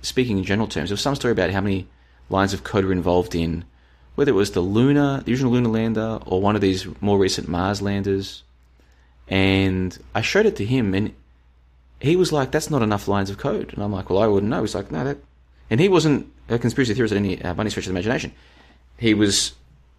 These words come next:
he was, um, open to hearing stuff. He didn't get triggered by stuff, but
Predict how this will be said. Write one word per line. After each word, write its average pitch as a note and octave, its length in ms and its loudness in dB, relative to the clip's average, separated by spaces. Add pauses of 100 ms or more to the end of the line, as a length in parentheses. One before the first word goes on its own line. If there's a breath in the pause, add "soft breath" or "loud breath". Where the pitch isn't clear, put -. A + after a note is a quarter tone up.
(220)
he B2 100 0
was, G#2 220 4
um, F2 440 2
open C3 280 2
to C3 100 -4
hearing C#3+ 200 2
stuff. D3 300 0
He A2+ 100 -2
didn't A#2 160 0
get - 120 -2
triggered A#2+ 220 0
by A2+ 120 -2
stuff, A2+ 340 -6
but - 280 -4